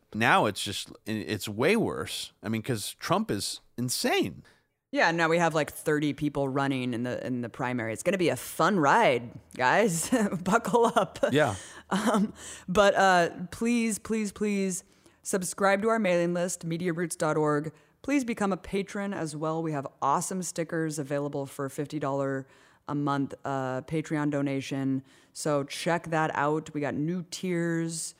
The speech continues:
Speaker 2: new love for y'all. Um, patreon dot com, Media Roots Radio. So check it out, become a patron, and also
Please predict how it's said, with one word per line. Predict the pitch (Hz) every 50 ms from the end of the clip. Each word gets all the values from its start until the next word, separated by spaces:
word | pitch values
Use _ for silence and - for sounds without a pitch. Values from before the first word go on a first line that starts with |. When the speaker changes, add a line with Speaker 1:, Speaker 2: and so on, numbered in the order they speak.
| _ _
Speaker 2:
new | - 156 160 170 165
love | 160 160 160 160 156 151 147
for | - - 165 151 151
y'all. | 151 147 143 143 143 139 139 135 135 - -
Um, | - 139 135 131 127 127 127 127 127
patreon | - 156 151 147 - - 151 147 143 143 143
dot | 143 135 131 131
com, | - - 165 151 151 156 156 156 151 147 - _ _ _ _ _
Media | - 131 135 139 135 151 156 160 156
Roots | 147 139 135 143 160 160 - - - -
Radio. | - - 127 123 117 226 226 170 117 104 101 101
So | 123 - - 131
check | 131 - - 160 160 -
it | 156
out, | 151 151 151 160 -
become | 156 143 - 160 165
a | 156
patron, | 147 - 156 151 147 - 147 143 139
and | 139 139 151
also | - - - - - - 185 185 185 180